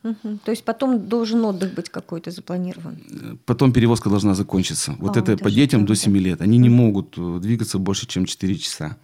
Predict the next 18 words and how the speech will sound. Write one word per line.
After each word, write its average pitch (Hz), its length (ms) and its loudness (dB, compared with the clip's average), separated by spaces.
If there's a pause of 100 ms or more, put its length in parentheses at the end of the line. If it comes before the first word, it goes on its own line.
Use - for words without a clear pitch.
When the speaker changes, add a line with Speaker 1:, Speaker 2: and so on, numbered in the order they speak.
(460)
Speaker 1:
Мгм. 214 380 -8 (260)
Speaker 2:
Значит, 123 360 -2
если 160 320 4
едут 135 440 4
дети 120 320 2
в - 80 -4
трёх 123 300 2
и 113 40 2
более 110 320 4
автобусах, 156 500 0
как 120 220 -4
я 113 80 2
уже 104 180 2
говорил, 107 300 4
необходимо 101 500 0
сопровождение 92 1080 -2
машинами 92 540 -2
госавтоинспекции. 82 1040 -10